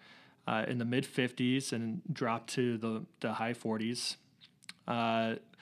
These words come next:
and this big, and what this did was just created a really big dispersion, um,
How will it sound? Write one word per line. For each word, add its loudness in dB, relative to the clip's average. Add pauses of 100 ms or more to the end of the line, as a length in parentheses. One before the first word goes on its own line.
(300)
and 0
this 6
big, 6
and -2
what 4
this 4
did 6
was 2
just -6
created -2
a -4
really -2
big -2
dispersion, -4 (180)
um, -2